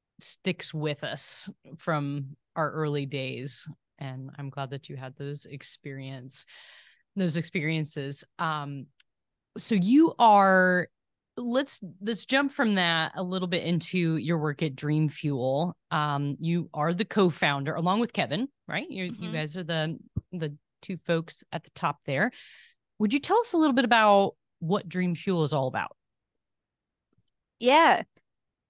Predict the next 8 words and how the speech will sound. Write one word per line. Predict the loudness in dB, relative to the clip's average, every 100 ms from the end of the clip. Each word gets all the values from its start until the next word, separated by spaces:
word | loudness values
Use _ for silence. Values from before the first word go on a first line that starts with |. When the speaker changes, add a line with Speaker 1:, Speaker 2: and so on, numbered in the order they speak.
| _ _
Speaker 2:
Dream | -2 0 0
Fuel | 4 6 6
is | 6 8 8 6 0 -14 -10 2
a, | 4 6 4 0 -6 -20 _ -4
a | 0
mental | 0 -2
performance | -2 -4 -4 -6 -8 -10
coaching | -8 -6 -6 -8 -10